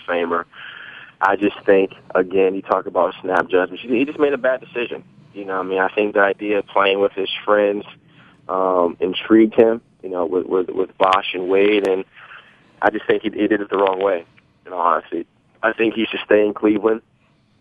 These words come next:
continue building that brand, and, and win a championship the way, you know, Jordan did it and the way Magic did it, you know what I mean, where, where, where they were the one guys on their team that, that you could really, really count on. They were the main guys,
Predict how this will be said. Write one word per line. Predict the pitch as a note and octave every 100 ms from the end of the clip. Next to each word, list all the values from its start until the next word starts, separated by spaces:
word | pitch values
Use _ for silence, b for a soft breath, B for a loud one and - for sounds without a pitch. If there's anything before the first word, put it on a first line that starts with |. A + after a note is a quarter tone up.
| _ _ _ _
continue | - G2 A2 G#2+
building | F#2+ G2+ G2 G2+
that | G2 F#2
brand, | F#2+ G2 G2+ G2+ B B B B
and, | F#2 F#2+ F2+
and | F#2 F#2+
win | G2+
a |
championship | F#2+ - G2 G2 - G2 -
the | G2
way, | F#2+ F2+ F#2 -
you | F#2
know, | G2 F#2+
Jordan | F2+ F#2+ F#2+ F2+
did | F2 -
it |
and | F2+
the | F2+
way | F#2
Magic | F2+ F#2 F#2 F2
did | D#2+ D#2+
it, | D#2 - _
you | F2+
know | F2
what | E2+
I | F2
mean, | F2 F2+
where, | E2+ E2 E2
where, | E2 D#2
where | D2+ E2
they | F2+ F#2+
were | F#2+
the | F#2
one | F2 F#2+ F#2+ F#2 F2
guys | F2+ F#2 F#2
on | F#2
their | F2+
team | - G2 G2 G2
that, | F2 E2 - B B B B -
that | E2+ -
you |
could | G2 F#2+ F2+ -
really, | F2+ G#2+ G#2
really | G2+ G#2 G2
count | - G2 G2+
on. | F#2+
They | F#2+
were | F#2+
the |
main | F#2 G2 G2 F2+
guys, | F#2 F#2+ G#2